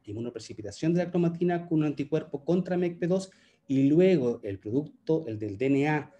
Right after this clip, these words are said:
que se había precipitado a hacer un P C R, vimos que en condiciones de enriquecimiento ambiental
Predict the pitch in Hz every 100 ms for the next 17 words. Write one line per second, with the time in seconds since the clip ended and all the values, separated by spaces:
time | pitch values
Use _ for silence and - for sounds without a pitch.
0 | _ - 104 113 123 113 - 98 92 147
1 | 113 - 143 120 107 156 226 233 247 269
2 | - _ _ 156 226 202 175 - - _
3 | _ - 175 175 175 - 110 113 110 147
4 | 143 139 139 - 104 123 135 175 185 185
5 | - 240 269